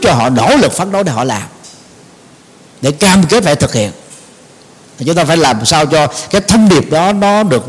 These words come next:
ghi khắc ở trong đầu của họ. Và để làm công việc này đó, thì khi, á, hướng dẫn đó, thì quý thầy, quý sư cô yêu cầu, á, người thân, á, có hai ba máy về, à, thâu băng càng tốt. Lấy cái điện thoại di động đó,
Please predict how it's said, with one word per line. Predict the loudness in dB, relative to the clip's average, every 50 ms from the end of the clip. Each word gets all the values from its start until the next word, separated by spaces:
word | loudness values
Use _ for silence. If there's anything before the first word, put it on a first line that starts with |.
| -2
ghi | 0 2 2 2
khắc | 2 2 0 0
ở | -2
trong | -2 -2 -2 -2
đầu | -2 -2 -2
của | -2 -4
họ. | -4 -4 -6 -8 -10 -14 -18 -20 -20 -20 -20 -20 -20 -20 -20 -20 -20 -20 -20 -20 -20 -18 -16 -14 -14 -16 -18 -20 -20 -20 -20 -20 -20 -20 -20 -20 -20 -20 -20 -20 -20 -20 -20 -20 -20 -18 -18 -16 -18 -18 -12 -4
Và | -2 0
để | 2 4 4
làm | 2 2 2
công | 2 2
việc | 2 2 2
này | 0 2 2 2 2
đó, | 2 0 -2 -4 -14 -18 -20 -20 -20 -20 -20 -16 -8 -4
thì | -4 -2
khi, | 2 2 2 4 4 4 4 4 4 4 4
á, | 2 2
hướng | 4 4 2 2 2 2
dẫn | 0 0 0 -2 -2
đó, | -2 -4 -6 -10 -18 -20 -20 -20 -20 -20 -20 -12 -6
thì | -2 0 0
quý | 2 2 2 2
thầy, | 2 2 4
quý | 2 2
sư | 2 2 0 2
cô | 2 2 2
yêu | 2 2 2 2 2
cầu, | 2 2 2 2 2 2 2
á, | 0 0 -2 -6 -14 -20 -12 -6
người | -2 0 0 2
thân, | 2 0 0 0 0
á, | -2 -2 -2 -4
có | -4
hai | -2 0 0 0
ba | 0 0 0
máy | 0 0 0 0 0
về, | 0 2 2 2 0 -2 -4 -12 -20 -20 -20 -20 -16 -10
à, | -6 -4 -2 0 0 0 0 0 0 0 0 -2 -2 -4 -8 -14 -10 -4
thâu | -2 -2
băng | 0 0 -2 -2
càng | -4 -4 -2
tốt. | -2 -2 -2 -4 -6 -6 -2
Lấy | -2 0
cái | 0
điện | 0 0 0
thoại | 0 0
di | 0 2
động | 2 0 0 0
đó, | -2 -2